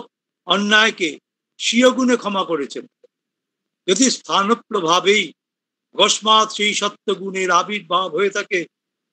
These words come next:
তাহলে সেই প্রভাব আর কারোর উপর পড়ল না কেন?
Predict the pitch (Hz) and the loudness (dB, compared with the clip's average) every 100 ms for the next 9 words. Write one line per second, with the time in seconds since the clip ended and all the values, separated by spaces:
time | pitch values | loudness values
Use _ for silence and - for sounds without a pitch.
0 | _ _ - 220 247 - 233 269 - 214 | _ _ 2 2 4 2 2 2 0 0
1 | 180 202 165 - _ _ _ _ _ - | 4 2 2 -4 _ _ _ _ _ 0
2 | 180 190 170 170 220 254 220 190 190 170 | 0 2 0 0 0 -4 -4 -4 -2 -2
3 | 160 156 156 151 - 185 190 | -2 0 0 0 -2 -2 0